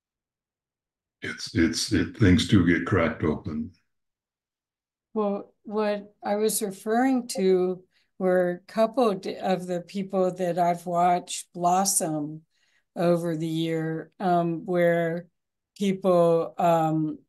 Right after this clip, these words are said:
Speaker 2: were kind of introverted and, um, hadn't forgiven family or friends, um, of,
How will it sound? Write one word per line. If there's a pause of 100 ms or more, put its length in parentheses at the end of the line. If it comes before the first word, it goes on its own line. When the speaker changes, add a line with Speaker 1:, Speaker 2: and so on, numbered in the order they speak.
(160)
Speaker 2:
were (840)
kind
of
introverted
and, (520)
um, (140)
hadn't
forgiven (240)
family
or
friends,
um,
of,